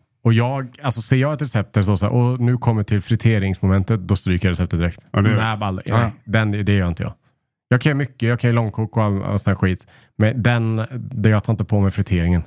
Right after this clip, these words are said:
Speaker 3: Jag kommer ta på mig den, eh, friteringen den dagen när jag, när jag har köpt en fritös som jag kan ställa utomhus och fritera. När jag har en altan,
Speaker 1: Ja.
Speaker 3: men inte inomhus.
Speaker 2: Men det är om, alltså, om jag förstått det rätt, kommer det in vatten där,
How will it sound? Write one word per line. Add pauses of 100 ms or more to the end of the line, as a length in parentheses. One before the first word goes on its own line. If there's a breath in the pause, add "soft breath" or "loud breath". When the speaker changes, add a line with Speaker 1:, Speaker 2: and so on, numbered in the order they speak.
(140)
Speaker 3:
Jag
kommer
ta
på
mig
den,
eh,
friteringen
den
dagen
när
jag,
när
jag
har
köpt
en
fritös
som
jag
kan
ställa
utomhus
och
fritera. (400)
När
jag
har
en
altan, (100)
Speaker 1:
Ja. (300)
Speaker 3:
men
inte
inomhus. (300)
Speaker 2:
Men
det
är
om, (120)
alltså, (120)
om
jag
förstått
det
rätt, (120)
kommer
det
in
vatten
där,